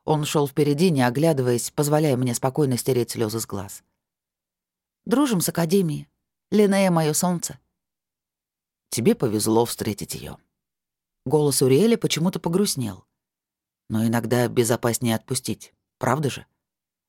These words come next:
«Да, так и есть». Линнея была моим якорем, но и слабостью. И она оставалась позади. Чем это станет для меня?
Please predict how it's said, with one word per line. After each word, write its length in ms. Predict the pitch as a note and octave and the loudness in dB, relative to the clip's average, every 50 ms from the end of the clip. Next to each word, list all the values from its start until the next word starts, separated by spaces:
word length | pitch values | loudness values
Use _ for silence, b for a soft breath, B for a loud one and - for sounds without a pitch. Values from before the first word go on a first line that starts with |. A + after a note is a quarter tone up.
| _ _ _ | _ _ _
«Да, 240 | F#3 A3 B3 C#4 C#4 | 0 0 0 0 -4
так 260 | - - F#3 F3+ - | -4 -4 -6 -2 -2
и 60 | F#3+ | -2
есть». 340 | F#3 G3 G3+ G3+ - - _ _ _ _ _ _ _ _ _ _ _ _ _ _ _ _ _ _ _ _ _ _ _ | -2 -2 -4 -6 -12 -18 _ _ _ _ _ _ _ _ _ _ _ _ _ _ _ _ _ _ _ _ _ _ _
Линнея 420 | - E3+ F3 E3+ F#3+ A3 A#3 A#3 G3+ | 0 2 2 4 6 6 6 4 4
была 280 | D#3+ F3 F3 F#3+ F#3+ | 2 2 4 4 4
моим 260 | F3 F3 E3+ E3 D#3 C#3+ | 4 4 2 2 0 0
якорем, 640 | C3+ B2 G3+ B3 B3 - D3+ A2+ A#2+ A2 G#2+ - - _ _ | 0 0 0 -2 -2 -2 -4 -4 -4 -4 -6 -8 -10 _ _
но 160 | - E3+ F#3+ | -2 0 2
и 80 | G3 G3+ | 2 2
слабостью. 720 | - - C#3+ B2 A2 G#2+ G#2 G2+ - - - - G2 - _ _ _ _ _ _ _ _ _ | 0 -2 -2 -4 -4 -4 -6 -8 -10 -10 -10 -14 -16 -18 _ _ _ _ _ _ _ _ _
И 80 | - E3 | 0 2
она 260 | D#3 D#3+ E3 E3 D#3+ | 2 4 4 2 2
оставалась 500 | D3+ - - D#3 D3+ D#3+ D3+ C#3+ C#3 - | 2 2 0 2 2 4 2 2 0 0
позади. 500 | - D#3+ C#3+ D3 D3 C#3+ C3+ B2+ A2 - _ _ _ _ _ _ _ _ _ _ _ | -2 -2 0 0 -2 -2 -4 -8 -8 -10 _ _ _ _ _ _ _ _ _ _ _
Чем 240 | - - B3+ A3 F3 | 0 2 2 2 2
это 160 | C3+ - B2+ | 2 0 -2
станет 340 | - - C#3 B2 B2 A#2 A2 | 0 0 0 0 0 -2 -2
для 140 | A2+ A#2 | -4 -4
меня? 320 | A#2 C3 C3 C3 B2+ A#2+ | -4 -4 -6 -6 -8 -12